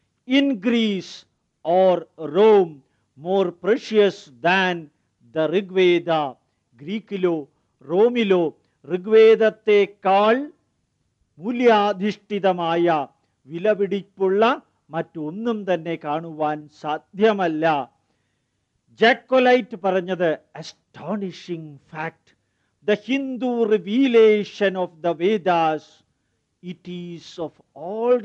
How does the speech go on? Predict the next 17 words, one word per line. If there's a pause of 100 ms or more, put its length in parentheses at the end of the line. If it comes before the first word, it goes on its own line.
revelations (140)
the (160)
only (220)
one (520)
whose (160)
ideas (400)
are
in (320)
perfect (180)
harmony (100)
with (120)
the (100)
modern (200)
science." (500)
അർത്ഥം (200)
പറയേണ്ട (180)
ആവശ്യമില്ലാത്ത